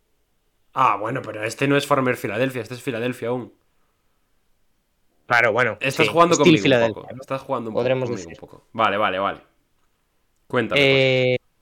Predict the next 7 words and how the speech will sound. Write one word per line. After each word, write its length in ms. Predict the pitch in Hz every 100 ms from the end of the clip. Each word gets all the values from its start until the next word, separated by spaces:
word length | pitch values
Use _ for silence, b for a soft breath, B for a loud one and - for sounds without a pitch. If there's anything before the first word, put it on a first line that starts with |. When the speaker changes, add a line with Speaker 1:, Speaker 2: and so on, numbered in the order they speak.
| _ _ _ _ _ _ _ _ _ _ _ _ _ _ -
Speaker 2:
Tyrese 280 | 160 190
Maxey 260 | 202 208 196
probablemente 440 | 156 156 160 160
sea 140 | 165 143
el 100 | 135
nombre 340 | 147 143 139
más, 800 | 135 143 139 143 139 - - -